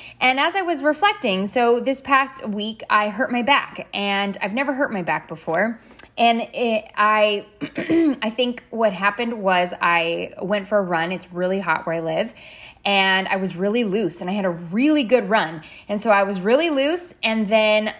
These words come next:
I came home and did, uh, forty-five minutes of mobility and stretching. And I was watching, I'm gonna admit this, even though I said I wasn't going to, I was watching this, the video that I was working out with, and he was complimenting the girl on the video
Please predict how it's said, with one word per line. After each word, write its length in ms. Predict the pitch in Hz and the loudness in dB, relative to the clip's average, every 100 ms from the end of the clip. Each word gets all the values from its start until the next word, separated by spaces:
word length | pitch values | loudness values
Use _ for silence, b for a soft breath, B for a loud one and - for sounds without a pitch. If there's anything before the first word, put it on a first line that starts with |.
| - | -2
I 100 | 208 | -2
came 240 | - 233 | -2 -2
home 200 | 233 214 | 0 0
and 100 | 208 | 0
did, 240 | 202 185 - | -2 -4 -4
uh, 280 | - 185 180 | 0 0 0
forty-five 580 | - 233 247 254 226 214 | -4 -4 -2 2 2 2
minutes 320 | 196 175 175 - | -2 -2 -4 -2
of 220 | 185 170 | -2 0
mobility 540 | 190 190 302 370 180 | -2 2 2 2 -2
and 100 | 151 | -4
stretching. 500 | 180 277 - 180 - - B B B B B - | -2 -2 -2 -4 -6 -12 B B B B B -2
And 420 | 240 240 226 226 | 2 4 2 2
I 40 | 214 | 2
was 140 | 208 | 2
watching, 600 | 196 214 240 - 262 254 | 4 4 4 0 -2 -2
I'm 80 | 214 | -4
gonna 160 | 196 | 0
admit 320 | 190 180 190 190 | 0 0 -2 0
this, 300 | 175 180 - | -2 -4 -8
even 180 | 180 | -8
though 60 | 180 | -4
I 80 | 175 | -4
said 140 | 175 | -4
I 60 | 175 | -4
wasn't 240 | 175 165 | -4 -6
going 160 | 185 190 | -6 -6
to, 140 | 185 | -2
I 100 | 170 | -2
was 120 | 185 180 | -2 0
watching 380 | 180 190 247 | 0 0 -2
this, 340 | 247 254 - - - - | -2 -4 -6 -16 -16 -6
the 140 | 220 | -4
video 400 | 202 170 165 170 | -2 -2 0 2
that 120 | 180 | 2
I 60 | 160 | 2
was 100 | - | -2
working 280 | 180 202 170 | -8 -4 -4
out 140 | - | -2
with, 220 | 170 175 - | -4 -4 -6
and 320 | 170 170 170 | -6 -4 -6
he 220 | 165 202 | -6 -6
was 220 | 202 196 180 | -2 -2 -4
complimenting 1080 | - 277 - 359 160 151 151 151 165 208 - | -4 -4 -2 -2 -2 -6 -6 -8 -8 -10 -10
the 200 | 170 180 | -4 -4
girl 640 | 170 214 226 147 139 196 - | 0 2 2 2 2 0 0
on 140 | 165 | -2
the 60 | 156 | -4
video 460 | 156 151 151 165 | -4 -4 -2 -2